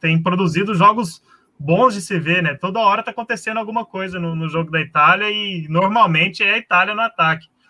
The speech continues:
E acho que isso não acontece muito no, no jogo da, da Inglaterra. Então, até agora, pra mim, é,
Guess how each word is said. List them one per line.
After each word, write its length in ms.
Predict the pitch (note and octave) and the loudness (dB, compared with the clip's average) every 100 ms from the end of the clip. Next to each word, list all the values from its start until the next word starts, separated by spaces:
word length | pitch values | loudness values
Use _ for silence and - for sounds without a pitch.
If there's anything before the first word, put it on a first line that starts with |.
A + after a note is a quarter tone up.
| _ _ | _ _
E 340 | D3 D3 C#3+ C#3+ | -14 -10 -6 -2
acho 220 | D#3+ E3 | -2 -4
que 100 | F#3 | -10
isso 200 | F#3 G3 | -8 -8
não 80 | G3+ | -6
acontece 520 | G#3 G3 G3 G3+ - | -6 0 0 0 -2
muito 300 | F3+ F3+ F3 | -4 -4 -2
no, 160 | E3 | 0
no 100 | E3 D#3+ | 0 0
jogo 380 | E3 D#3+ D3+ - _ _ - | 0 0 0 -6 _ _ -6
da, 160 | D3+ D3+ | -2 0
da 140 | D#3+ | 2
Inglaterra. 500 | F3 F#3 E3+ E3 C#3+ | 4 2 2 2 2
Então, 400 | C3+ D3+ D#3 E3+ - - | 0 2 2 2 -4 -2
até 320 | D3 C#3+ F3 | -2 2 4
agora, 500 | G3 E3 D#3 F3+ G#3+ | 4 2 2 0 0
pra 240 | - F#3+ | -2 -2
mim, 220 | E3 D3+ F3+ | 0 -2 -2
é, 340 | G#3 F#3+ F3+ | -2 -6 -10